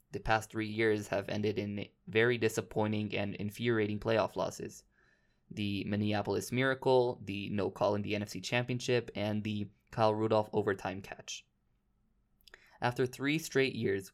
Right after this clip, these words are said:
with a championship caliber roster coming short in the playoffs, I don't know how motivated this team can be to go through another season, another successful season. Drew Brees isn't getting any younger. He was even thinking about retiring this offseason.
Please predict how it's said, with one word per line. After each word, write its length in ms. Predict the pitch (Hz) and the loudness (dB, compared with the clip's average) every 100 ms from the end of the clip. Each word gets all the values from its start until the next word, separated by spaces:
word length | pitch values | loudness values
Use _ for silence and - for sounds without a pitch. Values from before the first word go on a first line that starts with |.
| - | -6
with 160 | 101 - _ _ _ | -6 -6 _ _ _
a 100 | 101 | -8
championship 500 | 104 120 123 139 127 | -2 0 0 0 -2
caliber 460 | - 120 120 120 117 | 4 6 6 2 2
roster 560 | 110 98 - - 101 - _ - | 4 2 2 -6 -6 -6 _ -4
coming 260 | 117 120 | 0 0
short 300 | 117 - 117 | 0 2 2
in 100 | 113 | 2
the 80 | 117 | -2
playoffs, 560 | - 95 98 123 - - _ - - - | 0 -2 -2 -4 -14 -20 _ -20 -20 -4
I 160 | 123 | 0
don't 200 | 151 180 | 2 2
know 240 | 160 147 147 | 4 4 4
how 320 | 123 120 139 | 2 2 4
motivated 640 | 123 117 131 123 123 117 | 4 6 6 6 2 2
this 140 | 110 - | 0 -4
team 220 | - 110 | -4 -4
can 180 | 104 104 | -2 -4
be 300 | 110 104 - _ | -4 -6 -8 _
to 100 | - | -6
go 180 | 104 98 | 2 2
through 260 | 98 104 101 | 2 -2 0
another 240 | 98 95 | 0 -2
season, 480 | 95 120 117 95 92 _ _ _ - | -4 -6 -6 -6 -8 _ _ _ -8
another 260 | 104 101 | -2 -2
successful 560 | 98 - - 127 135 98 | -4 -10 -2 0 0 -6
season. 400 | - - 101 - _ _ - _ _ _ | -6 -8 -10 -16 _ _ -20 _ _ _
Drew 220 | 113 123 | 0 2
Brees 380 | 113 113 113 104 | 2 0 0 0
isn't 240 | 120 135 | 0 2
getting 300 | 123 107 101 | 2 0 0
any 140 | 101 101 | -4 -4
younger. 480 | 101 101 98 101 - _ _ _ _ _ _ _ _ | -4 -4 -4 -6 -8 _ _ _ _ _ _ _ _
He 120 | 123 | 0
was 160 | 113 | 2
even 220 | 123 131 135 | 0 -2 -4
thinking 280 | 135 135 | -6 -4
about 220 | 127 120 110 | 0 0 0
retiring 600 | 104 - 123 120 104 101 | -6 -2 0 0 -2 -6
this 180 | 113 98 | -8 -6
offseason. 560 | 98 - 113 98 98 | -6 -8 -14 -14 -16